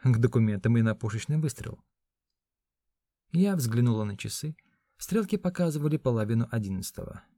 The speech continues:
Для деловых звонков, пожалуй, поздно. Вдруг у этого перспективного адвоката где-нибудь за печкой притаилась молодая жена или подружка. Что она подумает, если в половине одиннадцатого ночи услышит в трубке приятный женский голос?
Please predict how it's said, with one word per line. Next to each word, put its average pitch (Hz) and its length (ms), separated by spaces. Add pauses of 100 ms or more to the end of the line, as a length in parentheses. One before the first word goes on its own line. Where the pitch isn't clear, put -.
(720)
Для 113 180
деловых 117 680
звонков, 90 460
пожалуй, 90 440
поздно. - 400 (800)
Вдруг 135 380
у 120 100
этого 113 240
перспективного 110 760
адвоката 107 400
где-нибудь 107 460 (140)
за 113 200
печкой 151 380
притаилась 117 540
молодая 113 420
жена 110 320
или 113 200
подружка. 113 540 (680)
Что - 220
она 156 120
подумает, 101 540 (180)
если 117 200
в 101 100
половине 107 400
одиннадцатого 98 460
ночи 156 380 (460)
услышит 180 440
в - 100
трубке 180 380
приятный 165 580
женский 123 380
голос? 110 520